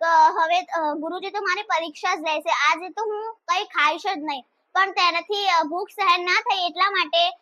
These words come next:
અ, વાછરડો, અ, ગા-, ગાયનું દૂધ પી-, જા-, ગાયનું દૂધ પીવે છે ત્યારે જેને મોઢા પર ફીણ ચોંટે છે તે ફીણ લઈને ખાઈ લીધું. પછી તે ગાયોને લઈને આશ્રમ પહોંચ્યો. ગુરુજી કહે કે, ગુ-, અ, ગુરુ-,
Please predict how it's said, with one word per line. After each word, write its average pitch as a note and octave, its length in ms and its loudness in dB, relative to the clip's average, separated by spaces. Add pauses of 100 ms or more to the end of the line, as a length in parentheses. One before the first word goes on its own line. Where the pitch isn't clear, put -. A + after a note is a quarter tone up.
(120)
અ, D4 260 2
વાછરડો, G4 720 2 (260)
અ, D4 100 0
ગા-, D4+ 340 2
ગાયનું E4+ 400 2
દૂધ F4 140 -8
પી-, F4 240 -12 (160)
જા-, D#4+ 680 2
ગાયનું D#4+ 380 0
દૂધ F#4+ 120 -8
પીવે G4 360 -6
છે F#4+ 180 -6
ત્યારે E4 440 0
જેને F4+ 220 -2
મોઢા D#4+ 360 -2
પર F#4 280 -2
ફીણ F#4+ 320 -6
ચોંટે G4 380 -4
છે F#4+ 180 -4
તે - 340 -8
ફીણ F#4+ 300 -6
લઈને F#4+ 400 -4
ખાઈ D#4+ 280 0
લીધું. D4 340 -8 (240)
પછી G#4 320 -4
તે F#4+ 420 2
ગાયોને E4+ 560 2
લઈને E4+ 160 -4
આશ્રમ D#4 460 -4
પહોંચ્યો. D4 540 -4 (200)
ગુરુજી F#4+ 380 -4
કહે F4+ 380 0
કે, D4+ 720 -2
ગુ-, D4+ 340 -8
અ, C#4 260 -2
ગુરુ-, E4+ 360 -6